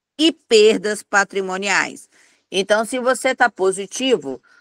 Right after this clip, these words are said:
você tem que declarar e pagar teu imposto. Se você estar negativo, significa perdas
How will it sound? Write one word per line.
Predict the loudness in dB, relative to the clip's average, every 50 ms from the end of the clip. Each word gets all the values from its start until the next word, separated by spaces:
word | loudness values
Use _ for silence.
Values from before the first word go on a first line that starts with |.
| _ _ -2
você | 0 2 4 4 2 2
tem | 2 0 -2 0
que | 0 -2 -4
declarar | -4 -4 -6 -2 2 2 4 4 4 4 4 2
e | 0
pagar | 0 0 0 2 2 0 0
teu | 0 -4
imposto. | -6 -6 -2 0 0 2 0 0 -4 -10 -18
Se | -8 -2 0 2
você | 2 2 2 0 2 4 2 2
estar | 2 0 -4 -2 0 0 0 -2 -4
negativo, | -8 -6 -4 -2 0 0 0 0 0 0 0 -2 -6 -6 -2 0 0 2 0 0
significa | -6 -4 -4 -4 -2 -2 -2 -2 -4 -2 0 0 0 0 0 -2 -4 -4 _ _ _ 0
perdas | 4 6 6 6 4 2 -2 -4 -4 -6